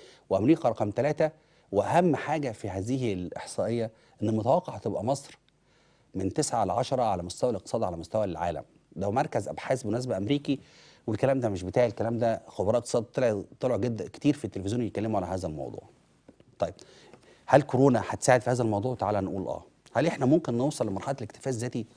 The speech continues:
سهل قوي ان احنا نوصل لموضوع الاكتفاء الذاتي، لان انت لو بصيت لكميه الصادرات بتاعتنا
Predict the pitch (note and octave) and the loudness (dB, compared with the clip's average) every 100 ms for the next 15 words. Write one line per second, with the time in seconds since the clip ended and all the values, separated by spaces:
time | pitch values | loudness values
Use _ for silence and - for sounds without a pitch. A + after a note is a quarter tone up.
0 | - - - - D#3+ C3 B2+ C3+ A2+ A#2+ | -20 -20 -8 0 2 4 2 2 0 -2
1 | A#2 A#2 G#2 F#2+ A#2 G#2+ F#2 A#1 A2 - | -4 -4 -6 -4 -4 -4 -6 -10 -12 -4
2 | C3 G#2 C3 C3+ B2+ - - - - - | -2 0 -2 -2 -6 -8 -20 -20 -20 -6
3 | A2 A2+ E3+ - C3+ F#2 G2+ - D#3+ D#3 | 2 4 4 6 4 4 -2 2 4 4
4 | - - _ _ - G#2 G#2+ A2+ E3 - | 0 -20 _ _ -6 -4 2 4 4 2
5 | - G#2+ C3 A#2 F#2 A2 A2+ G2+ E2+ | -2 0 0 0 2 2 2 -2 -2